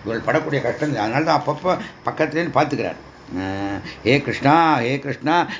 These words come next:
நீ பெரிய யோகேஸ்வரனாச்சே, யோகியாச்சே, நீ தான் எல்லாம், சர்வம் நீ தான், லோகத்தை வந்து ரட்சிக்கக்கூடியவன், எல்லாரையும் வாழ வைக்கக்கூடியவன்." நம்மளாம் பண்ணார் ஒருத்தன். அங்க வந்து கம்சனையும் அவனுடைய சகோதரர்கள் எல்லாரையும், ஆ, முடித்துட்டு அதுக்கப்புறம்,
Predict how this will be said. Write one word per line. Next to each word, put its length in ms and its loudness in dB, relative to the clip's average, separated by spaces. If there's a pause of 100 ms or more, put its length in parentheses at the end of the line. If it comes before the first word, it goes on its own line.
நீ 60 -6
பெரிய 300 -4
யோகேஸ்வரனாச்சே, 640 -2
யோகியாச்சே, 640 0 (260)
நீ 260 0
தான் 200 4
எல்லாம், 480 2
சர்வம் 300 0
நீ 180 -4
தான், 160 -6 (380)
லோகத்தை 440 -2
வந்து 320 2 (200)
ரட்சிக்கக்கூடியவன், 800 -2
எல்லாரையும் 440 2
வாழ 200 2
வைக்கக்கூடியவன்." 480 -6
நம்மளாம் 260 0
பண்ணார் 220 -2
ஒருத்தன். 340 -12 (140)
அங்க 200 -4
வந்து 260 -2 (240)
கம்சனையும் 640 2 (340)
அவனுடைய 460 -2 (280)
சகோதரர்கள் 540 0
எல்லாரையும், 460 0 (280)
ஆ, 180 -4
முடித்துட்டு 520 -2
அதுக்கப்புறம், 560 0